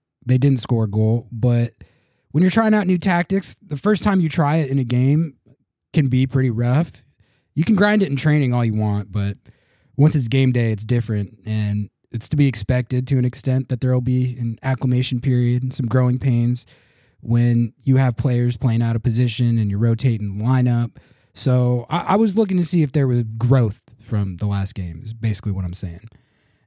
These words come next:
Uh, and the answer to that question turned out to be no, they, they did not score a goal with this lineup.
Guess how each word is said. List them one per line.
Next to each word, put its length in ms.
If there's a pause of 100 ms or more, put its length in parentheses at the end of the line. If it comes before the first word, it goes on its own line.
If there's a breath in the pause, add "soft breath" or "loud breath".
(140)
Uh, 320
and 340
the 60
answer 260
to 80
that 140
question 520
turned 240
out 220
to 60
be 260
no, 380
they, 180
they 240
did 100
not 280
score 240
a 60
goal 300
with 180
this 180
lineup. 360